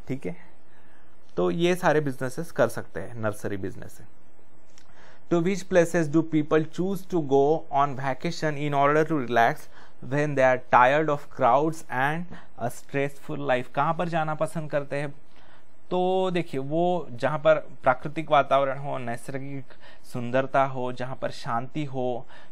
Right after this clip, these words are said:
बहुत, अ, सुंदर-सुंदर, अ, फ्लावर्स हो, ग्रीनरी हो, ऐसे वातावरण में जाना कोई भी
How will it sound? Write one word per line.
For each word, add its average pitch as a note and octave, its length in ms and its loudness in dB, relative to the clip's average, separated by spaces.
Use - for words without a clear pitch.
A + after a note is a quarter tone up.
बहुत, C#3 300 -2
अ, B2 300 2
सुंदर-सुंदर, C3 800 0
अ, A#2+ 80 -2
फ्लावर्स C3 600 4
हो, C#3 120 -2
ग्रीनरी D3 560 0
हो, B2+ 420 -2
ऐसे D3 340 2
वातावरण C3+ 520 4
में C3 140 -6
जाना B2 340 -2
कोई B2 220 -2
भी D3 220 -4